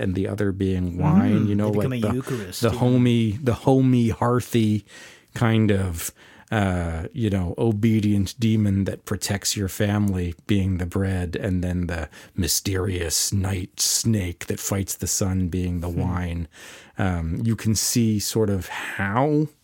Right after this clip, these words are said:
Speaker 1: evolution of those ideas might happen.
Speaker 2: Mm-hmm.
Speaker 1: Um, it doesn't, w-, what's going on here n-, doesn't necessarily tell us what, what the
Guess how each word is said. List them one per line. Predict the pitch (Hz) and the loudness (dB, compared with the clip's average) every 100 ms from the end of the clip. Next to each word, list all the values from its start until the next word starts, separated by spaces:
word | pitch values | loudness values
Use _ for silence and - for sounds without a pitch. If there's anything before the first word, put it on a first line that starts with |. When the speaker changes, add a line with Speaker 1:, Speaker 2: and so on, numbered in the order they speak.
| _ _ _ _ _ - | _ _ _ _ _ -4
Speaker 1:
evolution | 117 117 123 - 120 | -2 2 0 2 0
of | 117 | 0
those | 117 | 0
ideas | 117 107 110 110 107 - - _ _ _ _ _ - | 0 -2 0 0 -2 -6 -10 _ _ _ _ _ -4
might | 107 113 117 - | 0 2 0 -2
happen. | 117 120 151 151 - _ - | -4 -2 0 -2 -6 _ -6
Speaker 2:
Mm-hmm. | 139 147 190 135 87 - | -2 0 -2 -2 -8 -2
Speaker 1:
Um, | 117 107 98 95 90 80 95 _ _ - - - - - - | 2 4 2 2 0 -2 -8 _ _ -20 -20 -18 -18 -20 -6
it | 131 120 | 0 2
doesn't, | 143 151 139 127 - _ _ _ _ _ _ _ _ _ - | 4 4 4 2 -2 _ _ _ _ _ _ _ _ _ -8
w-, | 123 120 - | -6 -6 -10
what's | 190 143 131 - | -10 -2 -2 0
going | 143 135 117 | 2 4 4
on | 117 110 | 2 2
here | 92 110 98 90 - | 2 2 2 0 0
n-, | 117 123 | -2 0
doesn't | 117 120 | 0 0
necessarily | 120 95 - 120 110 101 | 0 -2 -2 0 2 0
tell | - 107 98 | -2 -2 -2
us | 90 82 - - _ - - _ _ - | -2 -4 -4 -6 _ -20 -20 _ _ -8
what, | 110 110 - - | -2 -2 -2 -8
what | 120 101 104 - | -4 -2 -2 -6
the | - 117 95 | -6 -2 -2